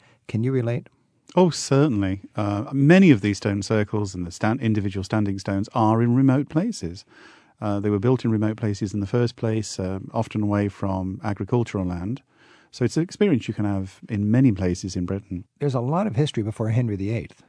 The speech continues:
Speaker 2: Oh, heavens above. I mean, we're talking thousands of years.
Speaker 1: But yeah, we think of the pyramids in Egypt. Same things happen. Lots of going on in England.
Speaker 2: Well, exactly. You know, the same sort of time period, two, three thousand B C.
Speaker 1: So when you travel around England, it's really like an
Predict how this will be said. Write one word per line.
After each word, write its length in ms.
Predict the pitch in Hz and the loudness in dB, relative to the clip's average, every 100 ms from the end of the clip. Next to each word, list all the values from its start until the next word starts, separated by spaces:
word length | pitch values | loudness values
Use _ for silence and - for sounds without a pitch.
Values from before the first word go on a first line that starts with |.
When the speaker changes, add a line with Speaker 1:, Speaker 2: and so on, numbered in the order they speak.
| _ - | _ -6
Speaker 2:
Oh, 120 | 226 226 | 0 0
heavens 440 | - 156 190 156 | 0 0 4 4
above. 400 | 98 110 98 95 | 2 0 -2 0
I 60 | 101 | 2
mean, 140 | 107 | 2
we're 100 | 113 | 2
talking 400 | - 117 110 104 | 0 -2 0 -4
thousands 440 | - 170 190 131 | -2 -2 2 0
of 100 | 95 | 0
years. 360 | 92 90 87 92 | -2 -2 -4 -6
Speaker 1:
But 80 | 214 | -2
yeah, 80 | 190 | 0
we 140 | 202 | 0
think 160 | 196 170 | 0 -2
of 60 | |
the 60 | 123 | -2
pyramids 440 | - 247 190 123 | -2 -2 -2 -2
in 60 | 156 | -4
Egypt. 340 | 247 - - _ _ | -4 -6 -10 _ _
Same 240 | - 190 | -4 -2
things 220 | 160 180 147 | -2 -2 0
happen. 280 | 180 151 | 0 0
Lots 200 | 156 185 | -2 -2
of 60 | 151 | -2
going 180 | 165 160 | -2 0
on 160 | 160 | -2
in 80 | 160 | -2
England. 360 | 175 277 - - - | -6 -6 -10 -10 0
Speaker 2:
Well, 200 | 190 175 | 4 4
exactly. 560 | 156 147 196 190 113 - | 4 4 2 4 0 2
You 100 | 135 | 0
know, 140 | 95 | 0
the 80 | 104 | -2
same 240 | - 139 | 2 4
sort 180 | 123 113 | 4 -2
of 60 | - | -2
time 260 | 123 120 | 0 0
period, 300 | 107 95 95 | 0 0 -2
two, 220 | - 110 | 0 0
three 180 | 107 110 | 0 -2
thousand 380 | 104 104 98 104 | -2 -2 -2 0
B 140 | 98 | 0
C. 320 | 95 92 104 123 _ _ _ _ - | -2 -2 -4 -6 _ _ _ _ -10
Speaker 1:
So 180 | - | -2
when 80 | 160 | 0
you 80 | 143 | 0
travel 300 | - 196 160 | 0 -2 0
around 200 | 127 117 | 0 0
England, 300 | 165 160 107 | -2 -2 -4
it's 200 | 110 - | -6 -6
really 240 | 233 156 - | -4 -4 -2
like 140 | 120 | -4
an 120 | 107 | -4